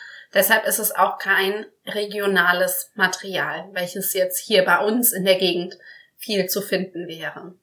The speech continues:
Was bei der Baumwolle auch nochmal wichtig zu wissen oder interessant zu wissen ist, dass die, dass die Pflanze sehr anfällig ist für Pestizide.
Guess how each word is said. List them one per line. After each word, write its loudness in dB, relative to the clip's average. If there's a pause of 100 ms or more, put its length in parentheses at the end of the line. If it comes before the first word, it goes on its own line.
Was 4
bei 6
der 6
Baumwolle 4
auch 0
nochmal 2
wichtig -4
zu -4
wissen 0
oder -2
interessant 0
zu -6
wissen 0
ist, -4
dass 0
die, -8 (400)
dass -6
die -6
Pflanze 2
sehr 2
anfällig 0
ist -2
für 0
Pestizide. -4